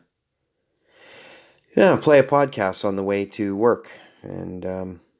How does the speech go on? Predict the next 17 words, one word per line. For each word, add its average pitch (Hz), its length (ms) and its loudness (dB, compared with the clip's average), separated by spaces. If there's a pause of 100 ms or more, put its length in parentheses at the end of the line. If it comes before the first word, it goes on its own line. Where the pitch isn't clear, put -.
(360)
yeah, 226 220 4 (1200)
everybody 117 360 6
got 104 160 0 (500)
nice 104 260 -2
gifts, - 440 -2
and 87 260 -10
it - 60 -8
was 98 180 -8
a 95 60 -6
nice 95 200 -2
time 92 240 -4
together. 90 380 -2 (400)
But 104 140 4
I 113 60 6
gotta 117 200 6
be 98 160 -2
honest, 92 480 -8